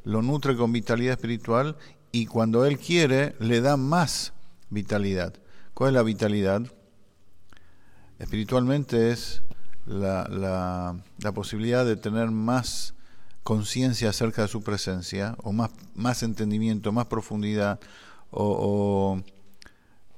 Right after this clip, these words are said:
eh, fortalecer la fe en Hashem, que a veces se nos va. Entonces, cuando, ¿desde dónde surge eso en el alma de la persona? Desde ese pensamiento primitivo, primigenio, donde él,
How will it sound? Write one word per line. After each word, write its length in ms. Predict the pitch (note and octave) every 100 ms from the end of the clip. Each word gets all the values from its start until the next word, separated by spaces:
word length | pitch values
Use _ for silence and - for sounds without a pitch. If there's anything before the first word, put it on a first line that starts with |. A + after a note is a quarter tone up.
| -
eh, 200 | G2 F#2+
fortalecer 680 | - A#2 - A#2 A2 - B2
la 140 | A2+
fe 460 | - - C3+ A#2 -
en 140 | - G2+
Hashem, 500 | G2+ - G#2+ G2 G2+ - - - - - - - - -
que 100 | G2
a 40 |
veces 200 | G#2 G#2+
se 100 | G#2
nos 200 | G2 G2+
va. 240 | A2+ G2+ - - - - - - - - - -
Entonces, 300 | G2+ A2+ A2
cuando, 240 | G#2 G#2+ A2
¿desde 340 | G#2+ A2 G#2+ G#2+
dónde 340 | C#3 D#3+ D3+
surge 640 | - C3+ B2 - G2+ G2 A#2+
eso 180 | - A2+
en 100 | A2
el 60 |
alma 220 | A#2 B2
de 60 | A2+
la 80 | G#2
persona? 580 | G#2 - G#2 G#2 B2+ C#3+ - - - - - -
Desde 240 | G#2 A2+
ese 260 | C#3+ - C3+
pensamiento 1300 | B2 B2 A2+ B2 B2+ D3 D3 - B2 A#2 - - - -
primitivo, 640 | A#2+ C3 C3 - D3+ C3 B2
primigenio, 640 | B2 B2+ - D3 C#3+ C#3
donde 320 | A#2 A#2 A#2+
él, 140 | B2